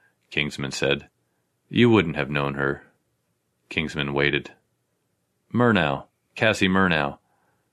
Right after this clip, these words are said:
Seventeenth Engineers. She was power, running cabling up Big Cliff when it came apart." "That's what we were told, sir."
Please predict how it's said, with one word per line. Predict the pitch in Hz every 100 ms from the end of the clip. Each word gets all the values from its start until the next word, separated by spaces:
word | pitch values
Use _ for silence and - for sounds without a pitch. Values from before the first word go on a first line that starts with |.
| _ _ _ _ _
Seventeenth | - 85 78 87 82 87
Engineers. | 82 82 90 87 90 - _ _ _
She | -
was | 101
power, | - 92 90 78
running | 69 82 82
cabling | - 98 90 80 73 71 -
up | 85 -
Big | 90 80
Cliff | - 82 76 - -
when | 78
it | 76
came | - 78
apart." | 73 - 87 78 - _ _ _ _ _ _ _ _ _ _ _ _ _
"That's | 95 104 -
what |
we | 104 104
were | 90
told, | 123 110 87
sir." | - 85 85